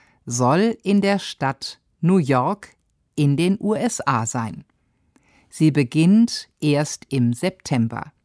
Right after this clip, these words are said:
Greta Thunberg reist aber jetzt schon los. Die sechzehnjährige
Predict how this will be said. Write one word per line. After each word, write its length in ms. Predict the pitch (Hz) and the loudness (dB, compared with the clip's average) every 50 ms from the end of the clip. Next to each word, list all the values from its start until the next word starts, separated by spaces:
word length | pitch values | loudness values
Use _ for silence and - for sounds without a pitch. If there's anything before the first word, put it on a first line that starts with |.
| _ _ _ _ _ _ _ _ _ _ _ _ _ _ _ _ _ | _ _ _ _ _ _ _ _ _ _ _ _ _ _ _ _ _
Greta 580 | - 135 131 165 196 214 214 - 208 175 156 147 | -2 0 4 4 4 4 4 4 4 4 4 2
Thunberg 840 | - - - - 151 170 180 185 165 185 180 196 226 254 247 - - _ _ _ _ _ _ _ | -2 -4 -4 -2 0 2 2 0 0 0 0 0 0 -2 -4 -8 -16 _ _ _ _ _ _ _
reist 560 | - 123 131 143 165 196 208 - - - - | -6 -2 0 2 2 2 0 -2 -6 -4 -4
aber 160 | - 202 226 | -2 0 0
jetzt 480 | 220 202 226 277 269 - - - - - | 0 0 0 -2 -2 -4 -8 -12 -12 -8
schon 240 | - 214 208 214 208 | -4 0 2 2 2
los. 500 | 196 151 113 87 - - - - - - _ _ _ _ _ _ _ _ _ _ _ _ _ _ _ _ _ _ _ _ _ _ - | 2 0 -2 -4 -8 -12 -14 -16 -18 -20 _ _ _ _ _ _ _ _ _ _ _ _ _ _ _ _ _ _ _ _ _ _ -6
Die 240 | 139 131 127 127 | -4 -2 0 -2
sechzehnjährige 1500 | 120 - - 175 208 202 - - - - - 220 214 214 214 202 156 151 160 170 180 180 165 180 156 - 170 160 160 160 | -2 0 0 2 2 0 -2 -6 -12 -4 0 2 4 4 4 4 4 4 2 2 2 2 0 -2 -2 -2 -2 -2 -2 -2